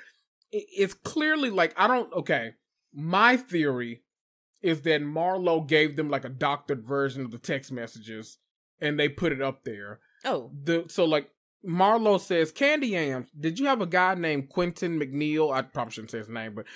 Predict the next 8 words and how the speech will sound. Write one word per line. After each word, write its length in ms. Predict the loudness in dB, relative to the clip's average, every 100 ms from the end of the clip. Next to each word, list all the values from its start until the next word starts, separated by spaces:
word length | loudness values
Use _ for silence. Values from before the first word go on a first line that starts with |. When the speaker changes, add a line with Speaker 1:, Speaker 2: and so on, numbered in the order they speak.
| -14
Speaker 1:
working, 520 | 4 6 8 8 6 4
uh, 340 | 2 4 4
for 460 | 2 0 2 4 2
you 300 | 0 -2 0
at 140 | 0
Old 180 | 0 0
Lady 180 | 0 0
Gang. 320 | -2 -4 -8